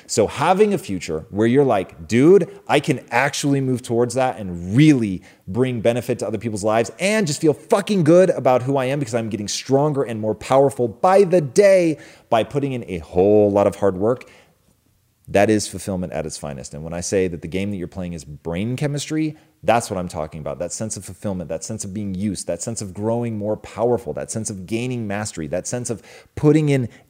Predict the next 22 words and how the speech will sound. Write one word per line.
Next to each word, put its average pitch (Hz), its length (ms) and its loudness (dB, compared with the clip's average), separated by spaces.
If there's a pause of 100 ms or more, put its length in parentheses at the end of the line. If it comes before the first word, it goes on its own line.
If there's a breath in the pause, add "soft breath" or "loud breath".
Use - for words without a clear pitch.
energy 156 480 4
and 117 160 -4
getting 123 220 0
a 113 40 -4
result 110 440 -2
from 117 140 -8
that 98 140 -4
energy, 107 300 -8
of 104 100 -8
becoming 143 440 -4
more 139 260 6
capable 135 540 -2
of 90 80 -6
something. 71 400 -10 (240 loud breath)
That's 160 200 2
why 156 180 0
I'm 139 140 -4
so 180 680 4
fucking 165 480 0
obsessed. - 720 0 (1200)
I'm 85 140 -10
so 95 440 -2